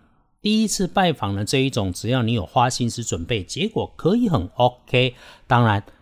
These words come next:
你如果想要选择静心修身，在办公室里面摸鱼、安心养神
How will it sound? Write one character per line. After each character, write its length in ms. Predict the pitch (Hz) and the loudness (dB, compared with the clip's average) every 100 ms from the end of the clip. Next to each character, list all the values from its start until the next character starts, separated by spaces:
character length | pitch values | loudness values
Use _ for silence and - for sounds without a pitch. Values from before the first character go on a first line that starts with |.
| _ | _
你 120 | - 110 | -2 2
如 120 | 123 | 4
果 140 | 131 | 4
想 220 | 123 92 | 2 0
要 100 | 107 | -2
选 240 | 110 - 87 | -2 -4 -6
择 160 | 98 | -8
静 300 | 92 - 113 | -10 -6 -4
心 260 | 95 101 107 | -4 -4 -6
修 400 | 110 120 113 117 | -6 -4 -4 -4
身， 280 | - 127 127 | -2 -2 -2
在 120 | 120 | -2
办 300 | 107 139 117 | -2 -2 -2
公 220 | 107 117 | -2 -2
室 240 | 123 - 147 | -2 -2 -4
里 100 | 104 | -2
面 260 | 104 147 | -2 0
摸 440 | 135 143 180 190 190 | 2 2 2 2 2
鱼、 160 | 123 | 0
安 420 | 151 - 180 180 180 | -2 0 2 2 0
心 340 | - 180 180 | 0 0 0
养 280 | 139 117 117 | 0 -2 -2
神 360 | - 117 135 | 0 0 0